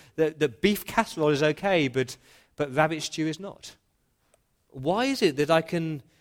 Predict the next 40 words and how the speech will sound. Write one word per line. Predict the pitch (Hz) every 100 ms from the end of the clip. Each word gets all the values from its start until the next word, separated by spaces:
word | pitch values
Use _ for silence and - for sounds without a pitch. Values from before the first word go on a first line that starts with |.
| _ _ -
I | 156
can | 165
tuck | - 214 208
into | 175
my | 165
doner | 135 160 165
kebab, | 170 175 175 123 -
but | 131 131
I |
can't | 131 160 160
have | 156
a |
bacon | 139 151 156 160
butty?" | 139 185 - - - _ _ _ _ _ _ _ _ _
It's | 170
just | - 262 -
ridiculous. | - 240 - 302 226 - - - - _ _ _ _ _ _ _ _ _ _ _ _ _ _ _ _ _ -
Uh, | - - _ _ _ - 160 143 _
theologians | 175 156 143 131 127
have | 127 113
discussed | - 120 - 131 123
this | 123
for | - 113 - _ _
two | - 147
thousand | 147 131 120 113
years. | 104 95 95 - - - _ _ _ _ _ _ _ _ _
Uh, | _ -
some | - 165
people | 160 160 139
say | - 131
it's | 123
to | 120
do | 123
with | 120 -
hygiene | - 131 135 131 139 131 120
or |
to | 104
do | 101 107
with | 101
health. | - - 131 139 -